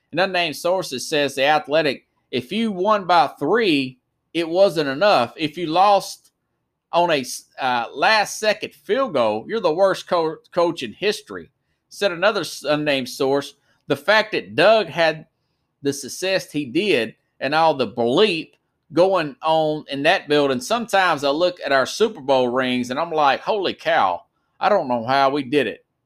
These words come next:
So it was really, a-, and, and I was on the Mac and Jack, and I remember Jack saying he had a, uh, a source within the locker room stating that Lurie, uh,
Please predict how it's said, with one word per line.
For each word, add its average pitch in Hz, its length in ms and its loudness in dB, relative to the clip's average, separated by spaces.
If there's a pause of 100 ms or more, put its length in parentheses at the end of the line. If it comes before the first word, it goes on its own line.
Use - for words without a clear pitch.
(1900)
So 165 540 4 (100)
it 175 240 -2
was 170 300 -4
really, 165 800 0
a-, 165 220 -2
and, 165 140 -4
and 165 320 -10
I 165 180 0
was 151 120 -4
on 170 120 0
the 156 80 -8
Mac 156 300 0
and 120 100 -8
Jack, 151 300 0
and 127 80 -6
I - 20 -2
remember 151 380 -6
Jack 165 580 0
saying 156 360 -4
he 170 160 -10
had 143 280 2
a, 110 160 -2 (640)
uh, 131 540 4
a 135 60 -6
source 180 420 -4
within 151 240 -4
the 123 80 -4
locker 160 480 0
room 120 500 -6 (320)
stating 170 600 0
that 127 120 2
Lurie, 131 920 0 (380)
uh, 131 720 4